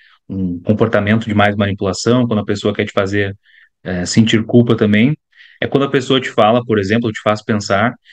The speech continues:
que ela só está sofrendo porque ela se importa muito com você. Ou seja, que a vida dela só é difícil porque, na verdade, ela é muito, ela é muito altruísta. Ela tem um alto sacrifício constante.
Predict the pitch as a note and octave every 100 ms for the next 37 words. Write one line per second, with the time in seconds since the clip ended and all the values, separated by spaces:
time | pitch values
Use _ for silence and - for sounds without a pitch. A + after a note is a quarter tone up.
0 | - _ A#2+ A#2 A#2 C3 B2+ - D3+ -
1 | D3+ - B2 C#3+ E3+ F#3+ F#3+ - _ B2+
2 | A#2+ C3+ C3 - B2+ B2 B2+ - C3+ B2+
3 | C3 D3 F3+ F#3+ F#3+ F3+ _ D#3 D3+ D3+
4 | G#2+ F#2+ - _ _ _ _ _ _ _
5 | G#2+ G#2 A2 G2+ G2 - - - - _
6 | - G#2 G2+ G2 F#2+ B2 C3 A#2+ B2 A#2+
7 | B2 B2+ C#3+ C#3 C3+ D3+ D#3+ D#3 D3 B2+
8 | B2 A#2 A2 B2 B2+ A#2+ B2 C3+ E3+ -
9 | D3 A#2 G#2+ _ _ _ _ _ _ _
10 | _ - G#2 A2 B2 A#2+ B2 A#2+ B2 A#2+
11 | - - _ _ _ _ F#2+ G2+ A#2 A#2
12 | A2+ C3+ C#3+ A#2+ - G#2 A2 A2 B2 B2
13 | A2 A#2 A#2 - A#2 A#2 - F#2+